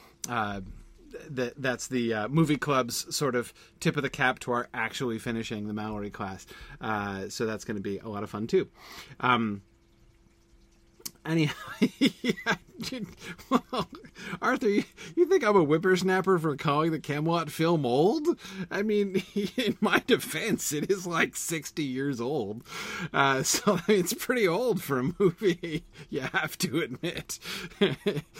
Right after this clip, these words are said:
Uh, I see, fifty-two years. See, there you go. Okay, fine. <laughs> Fifty-two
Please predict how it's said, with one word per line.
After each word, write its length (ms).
Uh, 500
I 80
see, 180
fifty-two 520
years. 340
See, 160
there 180
you 120
go. 300
Okay, 400
fine. 420
<laughs> 40
Fifty-two 680